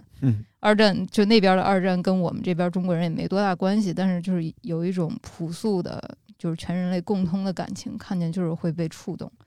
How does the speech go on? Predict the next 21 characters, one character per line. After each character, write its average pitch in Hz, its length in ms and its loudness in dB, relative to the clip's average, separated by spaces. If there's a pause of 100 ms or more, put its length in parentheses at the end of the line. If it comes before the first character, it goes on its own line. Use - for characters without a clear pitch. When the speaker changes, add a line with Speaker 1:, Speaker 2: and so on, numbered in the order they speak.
(420)
Speaker 2:
接 302 120 -4
下 330 120 -2
来 185 140 2
是， 185 180 -2
就 202 140 -2
是 185 100 2
看 202 260 0
一 196 40 4
些 180 200 2
就 190 160 -4
是 175 240 0
二 185 180 2
战 185 140 4
的 175 100 0
电 185 220 2
影， - 100 -4 (100)
就 226 120 -2
是 196 100 0
可 - 180 -4
能 165 220 0
跟， 214 260 2